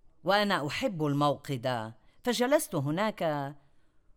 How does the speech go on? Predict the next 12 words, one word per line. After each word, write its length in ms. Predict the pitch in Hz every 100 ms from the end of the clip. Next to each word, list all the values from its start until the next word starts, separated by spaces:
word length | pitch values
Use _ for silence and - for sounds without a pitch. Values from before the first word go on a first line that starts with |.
| _ -
وشكرت 560 | 196 - 254 285 294 277
الله 440 | 226 202 143 120
لأجل 420 | 139 160 185 147
الأشياء 720 | 147 127 147 - 156 160 135
المختلفة 920 | 135 127 - - 196 156 - 131 120 - - 170
التي 500 | 160 156 151 - -
في 140 | 147
الغرفة، 580 | 131 135 202 151 - 101 _ _ _ _ -
حتى 420 | - 233 240 190
إني 200 | 185 160
شكرت 400 | - 151 165 -
الله 380 | 151 180 220